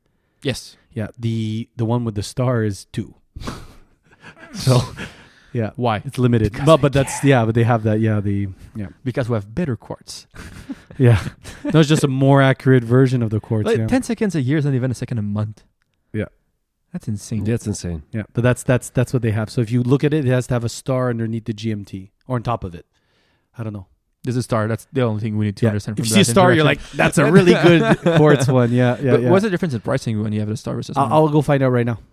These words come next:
Speaker 2: I'll check right now. This, their website, they changed it now. They went to, okay, the watchfinder. I'll find it. There you go. And then I'll go ch-, ch-, ch-, driving system, quartz. There you go. So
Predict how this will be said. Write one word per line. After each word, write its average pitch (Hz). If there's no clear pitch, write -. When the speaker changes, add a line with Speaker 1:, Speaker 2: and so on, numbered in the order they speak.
Speaker 2:
I'll 117
check -
right 110
now. 107
This, 123
their 135
website, 127
they 113
changed 120
it 110
now. 110
They 110
went 117
to, 113
okay, 113
the 104
watchfinder. 98
I'll 101
find 95
it. -
There 101
you 92
go. -
And 95
then 92
I'll 98
go 95
ch-, -
ch-, -
ch-, -
driving 95
system, 113
quartz. -
There 95
you 92
go. 95
So 123